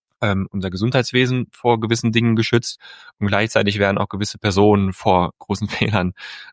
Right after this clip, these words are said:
ähm, geschützt, was aber fast schon so ein bisschen Evergreen ist, was ich sehr häufig dann eher in der rettenden Beratung sehe und in der Abwicklung, ist wirklich,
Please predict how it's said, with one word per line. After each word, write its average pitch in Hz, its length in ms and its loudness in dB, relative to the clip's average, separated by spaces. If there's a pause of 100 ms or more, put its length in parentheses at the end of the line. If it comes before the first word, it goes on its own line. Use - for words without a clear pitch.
ähm, 98 320 0
geschützt, - 400 -6
was 110 160 0
aber 117 380 2 (880)
fast - 280 -2
schon 127 160 2
so 117 60 0
ein 117 80 0
bisschen 113 240 -4
Evergreen 139 600 2
ist, 127 180 -4
was 117 120 2
ich 107 140 -4
sehr 120 260 4
häufig 127 380 0
dann 110 240 0
eher 120 240 0
in 104 100 -2
der 104 80 0
rettenden 131 380 -2
Beratung 123 640 -2
sehe 117 500 0
und 110 160 2
in 101 120 0
der 104 100 0
Abwicklung, 120 680 -2 (560)
ist - 180 -8
wirklich, 120 480 2